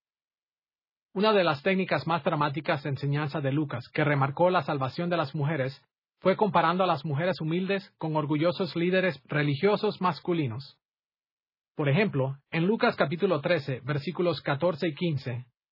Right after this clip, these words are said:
Jesús llamó hipócrita al principal de la sinagoga, mientras que en el siguiente versículo llamó a una mujer encorvada hija de Abraham. Encontramos un contraste similar en Lucas capítulo siete, versículos treinta y siete al cincuenta,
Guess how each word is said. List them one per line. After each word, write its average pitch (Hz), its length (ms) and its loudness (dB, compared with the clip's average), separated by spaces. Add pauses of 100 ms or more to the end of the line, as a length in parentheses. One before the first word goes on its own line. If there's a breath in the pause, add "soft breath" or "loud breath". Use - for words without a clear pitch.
Jesús 190 300 -2
llamó 165 240 4
hipócrita 165 540 0
al 123 100 -6
principal 147 500 -2
de 185 80 0
la 156 120 0
sinagoga, 135 640 -2 (340)
mientras 170 380 0
que 190 80 2
en 170 60 0
el 151 100 0
siguiente 185 400 0
versículo 147 640 -2 (260)
llamó 156 380 2
a 196 80 4
una 180 160 0
mujer 165 260 0
encorvada 156 720 2
hija 190 300 0
de 160 120 0
Abraham. 131 520 -2 (720)
Encontramos 175 560 0
un 214 100 -4
contraste 185 540 0
similar 151 500 0
en 147 140 -2
Lucas 190 280 0
capítulo 143 420 -2
siete, 196 460 -2
versículos 151 520 -4
treinta 151 320 -2
y 135 60 0
siete 185 360 0
al 143 140 -4
cincuenta, 139 640 -2